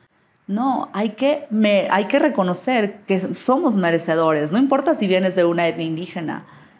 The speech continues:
mereces tener dinero, mereces tener un negocio rentable. Muchos emprendedores viven al día, Nayo. O sea, yo me acuerdo que decía, "Con quinientos pesos tengo que hacerlo rendir por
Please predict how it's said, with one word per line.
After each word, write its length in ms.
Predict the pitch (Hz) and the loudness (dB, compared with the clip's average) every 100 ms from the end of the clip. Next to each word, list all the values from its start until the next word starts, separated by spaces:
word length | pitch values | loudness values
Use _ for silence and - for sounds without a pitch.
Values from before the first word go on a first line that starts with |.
| - | -4
mereces 420 | 175 175 180 208 | 0 0 0 -2
tener 320 | 202 175 165 | -2 0 -2
dinero, 400 | 160 156 151 143 | -2 -4 -2 -2
mereces 560 | 147 175 180 170 180 233 | -2 0 2 2 0 0
tener 260 | 233 196 196 | 0 2 2
un 120 | 208 | 0
negocio 680 | 190 175 180 185 190 247 - - _ - | 2 2 0 0 0 0 -4 -16 _ -6
rentable. 840 | 175 170 160 175 185 170 147 - _ _ _ _ _ _ - | -2 -2 -2 0 0 0 -4 -8 _ _ _ _ _ _ -4
Muchos 460 | 190 214 240 240 240 | 0 2 2 0 -2
emprendedores 800 | 202 180 170 165 170 214 208 | 0 0 0 2 2 0 -4
viven 480 | 170 180 196 214 - - _ _ | -6 -4 -2 -4 -8 -18 _ _
al 240 | - 160 160 | -8 -6 -4
día, 260 | 180 180 | -6 -6
Nayo. 320 | 165 165 - - - _ _ _ _ _ _ | -6 -8 -10 -12 -18 _ _ _ _ _ _
O 40 | |
sea, 100 | - | -6
yo 80 | 175 | -2
me 80 | 190 | -2
acuerdo 360 | 196 202 202 208 | 0 0 0 0
que 240 | 190 - - _ _ - | -4 -6 -14 _ _ -6
decía, 480 | 175 185 170 - - | -4 -2 -2 -4 -6
"Con 200 | 190 180 | -4 -2
quinientos 480 | 196 196 202 226 | 0 0 0 -4
pesos 460 | 202 233 240 254 254 | -2 -2 0 -2 -2
tengo 240 | 208 220 214 | -4 -2 -4
que 60 | |
hacerlo 340 | 202 196 202 208 | -2 -2 0 -2
rendir 440 | 180 175 214 226 | -2 -2 -4 -4
por 220 | 180 165 | -4 -4